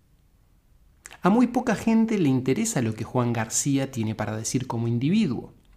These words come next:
pero cuando habla como embajador, sus palabras tienen un gran peso.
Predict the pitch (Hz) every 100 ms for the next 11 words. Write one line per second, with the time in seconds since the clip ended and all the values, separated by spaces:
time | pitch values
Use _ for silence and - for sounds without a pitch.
0 | - - - - 165 165 180 185 196 233
1 | 247 220 - 139 127 117 - 120 135 165
2 | 170 - - - - 127 - 120 131 143
3 | 143 143 - - - 117 120 110 101 107
4 | 113 - 190 - -